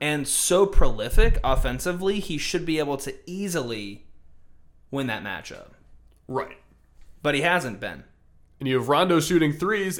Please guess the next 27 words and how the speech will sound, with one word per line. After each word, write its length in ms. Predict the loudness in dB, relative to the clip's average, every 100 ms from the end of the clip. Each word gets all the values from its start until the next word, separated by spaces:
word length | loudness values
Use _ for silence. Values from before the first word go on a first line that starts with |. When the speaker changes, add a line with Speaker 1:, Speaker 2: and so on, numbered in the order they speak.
| -4
Speaker 2:
A 160 | -4
D 200 | -4 -6
should 200 | -6 -6
be 100 | -4
getting 220 | -4 -4 -4
some 160 | -2
offensive 420 | -2 0 -2 -4
rebounds 560 | -4 -2 -2 -2 -4 -8
and 160 | -10 -2
put 180 | 0 2
back 240 | 0 -2
dunks. 480 | -6 -8 -10 -12 -6
Speaker 1:
Right. 180 | -6 -6 -14 _ _ _ _ _ _ -10
Speaker 2:
And 120 | -4
so 200 | 0 0
it's 120 | -2
just, 320 | -6 -8 -12 -12
it's 140 | -8
solid 500 | -2 0 0 -2 -6 -20 _ _
team 260 | -8 -4 -2
effort, 380 | -4 -6 -12 -6
boxing 380 | -6 -6 -8
him 120 | -6 -4
out. 400 | -2 -4 -8 -20 _ -20 -10
But 360 | -6 -6 -6 -12 _ _ _ _ _ _ -18
he, 160 | -10
yeah, 220 | -6 -6